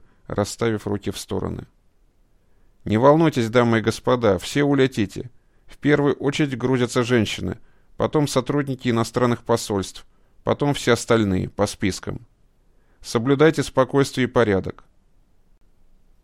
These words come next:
К нему подошёл капитан Зеблицкий. "Александр Михайлович, по списку резидентура отправляется первым бортом". "Вот и грузитесь после женщин и иностранных дипломатов",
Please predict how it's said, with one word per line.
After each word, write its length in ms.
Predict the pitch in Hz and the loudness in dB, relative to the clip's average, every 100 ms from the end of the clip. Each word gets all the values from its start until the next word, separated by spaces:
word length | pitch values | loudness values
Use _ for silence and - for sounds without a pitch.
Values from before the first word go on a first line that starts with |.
| _ _ - - _ | _ _ -20 -20 _
К 120 | - | -6
нему 260 | 117 127 170 | -2 0 0
подошёл 460 | 120 113 - 135 | 0 0 -2 -4
капитан 460 | 117 - 113 117 107 | -4 -4 -2 0 0
Зеблицкий. 680 | 101 107 101 - - 113 - _ _ _ _ _ _ - _ - - | -2 -4 -4 -6 -12 -14 -16 _ _ _ _ _ _ -20 _ -20 -6
"Александр 520 | 104 - 170 156 127 | -6 -2 0 0 2
Михайлович, 600 | 123 - 110 98 - - | 0 0 -2 -2 -6 -6
по 120 | 107 | -6
списку 460 | - - 135 - 127 | -6 -6 -6 -4 -4
резидентура 760 | 123 117 110 120 117 147 139 | -4 -6 -2 -4 -2 -2 0
отправляется 680 | 110 - 113 113 120 120 123 | -2 -2 -2 -2 -2 -2 -6
первым 420 | 113 120 113 113 | -4 -2 0 -2
бортом". 480 | 107 117 - - 104 - _ _ _ - - - - _ - | 0 -2 -2 -10 -10 -16 _ _ _ -20 -20 -20 -20 _ -16
"Вот 280 | 95 104 107 | -6 -4 -2
и 60 | 131 | 0
грузитесь 540 | 151 156 135 117 107 | 2 2 2 -2 -4
после 340 | 113 107 113 | -2 0 0
женщин 400 | 107 135 - 113 | 0 0 0 0
и 40 | 104 | 0
иностранных 520 | 104 - 117 113 107 | 0 -2 -2 0 0
дипломатов", 760 | 107 117 120 113 95 - - | -2 2 2 2 0 -4 -14